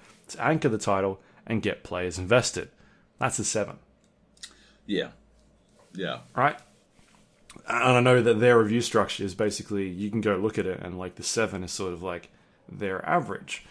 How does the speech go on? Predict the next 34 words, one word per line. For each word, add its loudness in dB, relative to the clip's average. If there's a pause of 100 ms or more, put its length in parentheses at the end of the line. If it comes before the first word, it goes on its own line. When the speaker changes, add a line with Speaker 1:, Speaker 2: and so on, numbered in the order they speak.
Speaker 2:
Yeah. -6 (320)
Speaker 1:
Um, 2
and 4
so 6
you 6
end 8
up 4
with 2
these 4
weighted 4
reviews 2
that 0 (1300)
<laughs> -4
are 0
more, 6 (280)
like, 4
I've 6
talked 8
about 6
in 0
the 0
past. 4
I 4
did -2
this 0
whole 4
thing 0
where 2
I 2
tried 4
to -6
do 4
the, 2
um, 0